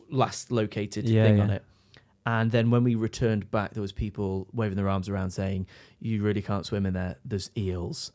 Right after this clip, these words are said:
Speaker 1: So all in all, lost the drone, nearly chopped my head off,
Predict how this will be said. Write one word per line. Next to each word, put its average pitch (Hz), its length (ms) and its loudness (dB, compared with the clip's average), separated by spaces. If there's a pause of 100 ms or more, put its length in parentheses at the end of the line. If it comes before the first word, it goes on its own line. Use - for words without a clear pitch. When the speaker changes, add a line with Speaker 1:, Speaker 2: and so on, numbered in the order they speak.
(380)
Speaker 1:
So 104 600 0 (300)
all 160 180 10
in 135 100 10
all, 117 340 6 (400)
lost 127 160 4
the 127 60 0
drone, 104 460 4 (760)
nearly 131 220 8
chopped 117 180 -2
my 113 80 -2
head 107 120 2
off, 104 360 0